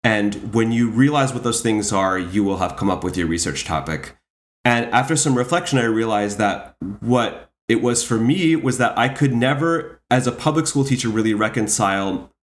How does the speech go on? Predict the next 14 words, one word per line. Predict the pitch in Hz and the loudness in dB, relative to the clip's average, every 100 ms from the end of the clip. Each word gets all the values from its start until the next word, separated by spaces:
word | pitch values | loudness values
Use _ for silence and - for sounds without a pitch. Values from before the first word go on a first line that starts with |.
| - | -2
my, | 117 110 104 98 98 98 | 0 2 2 0 -2 -4
what | 107 117 | -2 2
I | 120 123 | 2 0
understood | 117 - 113 | -2 -2 -2
to | 110 | 0
be | 110 | 0
a | 104 | 0
professional | 113 - 104 - 113 92 | -4 -2 -2 0 -2 -2
teacher | - 113 127 | -2 -2 0
identity | 117 113 117 117 117 113 | -2 -2 -2 0 0 0
with | 117 - | -2 0
my | 104 92 | -2 -2
queer | - 92 | 0 0
identity. | 82 80 90 - - 85 | 0 -4 -6 -6 -6 -8